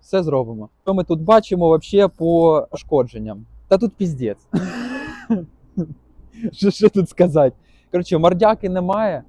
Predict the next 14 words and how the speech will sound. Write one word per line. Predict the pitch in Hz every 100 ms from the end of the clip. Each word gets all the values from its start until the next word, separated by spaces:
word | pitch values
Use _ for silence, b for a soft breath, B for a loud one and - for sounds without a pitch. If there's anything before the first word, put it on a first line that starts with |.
| -
Ми | 165 151
візьмемо | 151 151 160 135 131 123 110 107 _
передню | 151 151 135 135
частину | - 131 - 127
автомобіля | 127 - 156 165 220 170
повністю, | 147 135 113 104 _ 113 110 _ _
четвертя | - 139 131 135 - 120 110 _ _ _ _
ліва-права, | 135 127 113 - 185 240 202 - -
і | 202 170
виріжемо | 156 160 160 143 135 117 107 _ _ _
цю | _ 220
частину | - 220 - 208 196 180 -
і | 156
замінимо. | 139 120 104 104 98